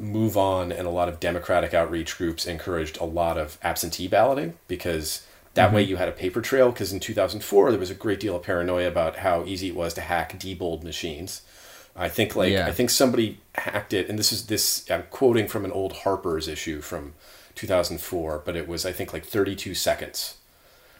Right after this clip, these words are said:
Speaker 1: was all it took to remove and, uh, the data card and replace it with another. Um, so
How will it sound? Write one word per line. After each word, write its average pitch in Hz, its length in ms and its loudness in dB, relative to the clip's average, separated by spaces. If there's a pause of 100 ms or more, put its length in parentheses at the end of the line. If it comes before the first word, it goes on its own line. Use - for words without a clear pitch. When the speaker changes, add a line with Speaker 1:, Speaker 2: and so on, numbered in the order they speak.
Speaker 1:
was 82 240 -6
all 87 180 2
it 78 100 -6
took - 320 -4
to 78 440 -4
remove 90 560 -2
and, 82 320 -8
uh, 78 380 -4 (180)
the 80 220 -6
data 82 280 -2
card 80 320 -2
and 80 80 -8
replace 78 320 -6
it - 60 -8
with - 100 -20
another. 73 400 -10 (800)
Um, 80 460 -4
so 92 500 8